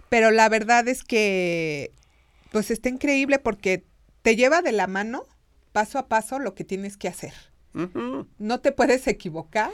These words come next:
Speaker 2: Claro.
Speaker 1: Oye, Alex, a ver, eso es, es, es interesante. Si te, te, oh,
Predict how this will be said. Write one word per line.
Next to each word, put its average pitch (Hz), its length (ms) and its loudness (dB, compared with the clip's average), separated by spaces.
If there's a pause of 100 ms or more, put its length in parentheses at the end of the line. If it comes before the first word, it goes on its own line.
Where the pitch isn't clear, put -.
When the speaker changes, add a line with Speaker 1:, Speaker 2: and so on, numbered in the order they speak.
(240)
Speaker 2:
Claro. 220 440 -4 (260)
Speaker 1:
Oye, 302 200 -2
Alex, 359 260 -4
a 262 80 -4
ver, 302 140 -6
eso 339 160 -8
es, 311 180 -14
es, 254 180 -12 (120)
es 269 160 -10
interesante. 220 580 -10
Si 208 140 -12
te, 220 340 -6
te, 240 160 -2
oh, 240 220 0